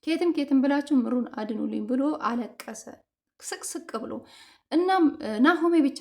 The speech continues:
ሳይሆን ሁሉም ነው ያዘነው፣ ሁሉም ነው ልቡ የተሰበረው። ነገር ግን በስተመጨረሻ አሁን ላይ ምንም አትልም ማለት ነው። ሰላም ሰላም፣ ውድ ሀገሬ ልጆች፣ በያላችሁበት ስፍራ ሰላማችሁ ብዝት ትርፍ ይበልላችሁ።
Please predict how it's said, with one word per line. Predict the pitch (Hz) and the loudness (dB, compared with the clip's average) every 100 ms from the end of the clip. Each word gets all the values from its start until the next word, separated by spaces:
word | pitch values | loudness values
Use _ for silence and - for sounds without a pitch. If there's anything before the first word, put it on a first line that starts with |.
| 240 | -2
ሳይሆን | 247 254 | 0 0
ሁሉም | 240 349 277 208 | 0 -2 -2 -4
ነው | 185 - - | -8 -10 -6
ያዘነው፣ | 233 226 226 208 226 285 | -4 -4 -6 -4 -4 -2
ሁሉም | 349 294 208 | 0 0 -2
ነው | 208 254 - 220 | -4 -6 -6 -4
ልቡ | 254 254 | -4 -4
የተሰበረው። | 208 208 - 202 - 208 269 262 233 | -10 -10 -14 -14 -12 -6 -6 -4 -4
ነገር | 240 226 | -2 -4
ግን | 220 214 | -8 -10
በስተመጨረሻ | 202 - - 214 - 220 226 311 349 - - - _ - _ _ - | -10 -12 -12 -14 -12 -14 -10 -6 -8 -10 -20 -20 _ -20 _ _ 0
አሁን | 277 254 247 | 2 2 0
ላይ | 233 | 2
ምንም | 214 285 302 240 | 6 8 8 6
አትልም | - - 208 214 214 | 0 -8 -10 -8 -8
ማለት | 214 220 226 | -8 -8 -6
ነው። | 302 320 | -2 -2
ሰላም | - 302 294 269 | 0 2 4 2
ሰላም፣ | 262 220 220 | 0 -2 -2
ውድ | 233 - | -4 -6
ሀገሬ | 226 214 208 | -6 -6 -8
ልጆች፣ | 196 208 311 | -8 -10 -10
በያላችሁበት | - 247 269 285 262 262 214 220 | -4 -2 2 2 0 -6 -12 -10
ስፍራ | 226 220 294 | -10 -10 -10
ሰላማችሁ | 285 214 214 214 208 - | -10 -10 -8 -10 -12 -14
ብዝት | 208 214 294 | -12 -10 -10
ትርፍ | - - 220 | -10 -10 -10
ይበልላችሁ። | 226 226 214 220 220 226 - | -10 -10 -8 -8 -8 -10 -10